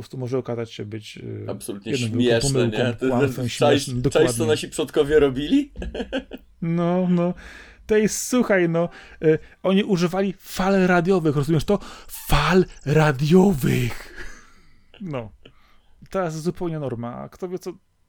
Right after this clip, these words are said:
Speaker 1: przyniesie przyszłość. No, kiedyś był telegraf, wcześniej miałeś, e, kurierów, w tej chwili masz,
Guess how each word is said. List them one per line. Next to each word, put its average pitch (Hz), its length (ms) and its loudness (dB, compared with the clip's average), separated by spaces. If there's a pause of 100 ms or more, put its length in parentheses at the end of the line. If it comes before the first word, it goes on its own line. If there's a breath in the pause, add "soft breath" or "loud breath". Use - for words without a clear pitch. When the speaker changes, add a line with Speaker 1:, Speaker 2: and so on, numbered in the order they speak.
(340)
Speaker 1:
przyniesie 127 300 -12
przyszłość. 131 460 -14 (520 soft breath)
No, 180 60 -10
kiedyś 202 340 -2
był 175 260 -8
telegraf, 160 600 -6 (120)
wcześniej 143 380 -12
miałeś, 131 420 -12
e, 123 120 -6
kurierów, 139 720 -6
w - 100 -4
tej 147 140 -8
chwili 139 220 -16
masz, 127 280 -16